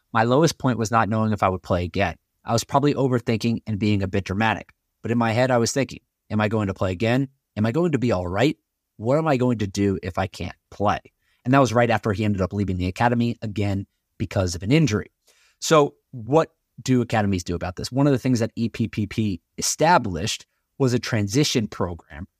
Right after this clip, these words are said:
for the players. So the players that don't end up turning pro,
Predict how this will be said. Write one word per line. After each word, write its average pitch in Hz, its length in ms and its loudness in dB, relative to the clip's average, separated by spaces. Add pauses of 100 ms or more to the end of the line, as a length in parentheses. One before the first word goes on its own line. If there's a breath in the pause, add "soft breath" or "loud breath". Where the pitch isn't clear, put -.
for 117 100 -6
the 104 80 0
players. - 540 -2 (280)
So - 140 0
the 110 80 2
players 147 280 4
that 107 120 0
don't 123 240 2
end 120 160 0
up 110 100 -2
turning 95 320 -2
pro, 110 440 2